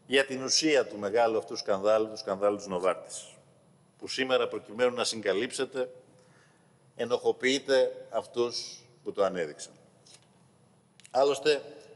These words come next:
όπως προείπα, η δική σας ένοχη σιωπή επ' αυτού σήμερα, για την ουσία του σκανδάλου, είναι αρκετή, δεν χρειάζεται να πούμε τίποτα. Υπάρχει όμως,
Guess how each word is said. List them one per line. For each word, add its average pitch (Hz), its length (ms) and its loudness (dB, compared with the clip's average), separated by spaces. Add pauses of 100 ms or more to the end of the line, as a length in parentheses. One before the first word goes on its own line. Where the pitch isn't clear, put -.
(280)
όπως 131 280 -2
προείπα, 135 560 2 (680)
η 117 140 -4
δική 113 360 0
σας 131 240 2
ένοχη 110 340 0
σιωπή 107 400 0
επ' 98 160 0
αυτού 95 320 -2
σήμερα, 135 640 -2 (680)
για 101 140 -2
την 101 140 -10
ουσία 120 320 2
του 101 80 -14
σκανδάλου, 113 460 0
είναι 143 100 -2
αρκετή, 139 420 -2
δεν 120 120 -4
χρειάζεται 127 260 0
να 131 80 -6
πούμε 98 180 -12
τίποτα. - 280 -18 (1700)
Υπάρχει 208 560 2
όμως, 135 760 2